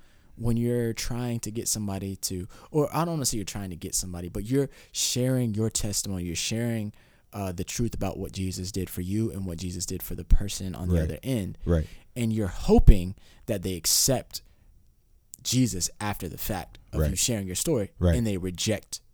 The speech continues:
Speaker 1: him, you know, you can take it as you, it, as them rejecting you, but in rea-, reality, they're rejecting him.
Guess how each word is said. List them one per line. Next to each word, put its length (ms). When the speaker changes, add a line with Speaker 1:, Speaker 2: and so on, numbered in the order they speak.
Speaker 1:
him, 360
you 140
know, 100
you 140
can 140
take 240
it 60
as 180
you, 240
it, 240
as 220
them 140
rejecting 360
you, 80
but 140
in 140
rea-, 240
reality, 420
they're 180
rejecting 440
him. 280